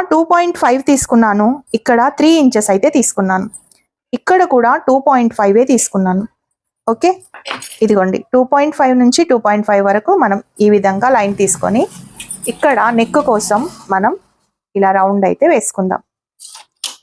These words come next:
ఓకే, ఇప్పుడు షోల్డర్ ఎంత తీసుకోవాలి, షోల్డర్ తీసుకున్నాం కదా, ఇప్పుడు ఆర్మ్ డౌన్ ఎంత తీసుకోవాలి? ఇక్కడ త్రీ ఇంచెస్, ఇక్కడ టూ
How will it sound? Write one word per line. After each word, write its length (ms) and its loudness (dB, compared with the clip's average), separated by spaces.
ఓకే, 180 0
ఇప్పుడు 260 2
షోల్డర్ 420 2
ఎంత 120 2
తీసుకోవాలి, 580 0
షోల్డర్ 340 2
తీసుకున్నాం 440 0
కదా, 160 0
ఇప్పుడు 200 0
ఆర్మ్ 200 0
డౌన్ 220 2
ఎంత 100 0
తీసుకోవాలి? 440 -2
ఇక్కడ 240 0
త్రీ 120 4
ఇంచెస్, 420 2
ఇక్కడ 180 2
టూ 60 2